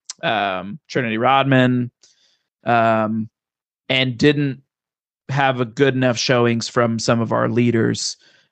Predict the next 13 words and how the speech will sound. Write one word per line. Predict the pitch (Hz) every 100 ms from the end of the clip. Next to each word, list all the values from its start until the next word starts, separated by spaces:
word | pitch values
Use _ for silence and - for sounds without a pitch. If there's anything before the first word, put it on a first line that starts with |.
| -
Um, | 123 113 110 107
I | 123
thought | 135 151 127
Lindsey | 139 131 135
Horan | 127 123 127 127 127 - _
had | 127 120
a |
good | 113 123
tournament, | - 131 131 135 135 - _ _ _ _ _
um, | 127 110 107 110
as | - 117
a | 110
captain, | - 127 127 156 170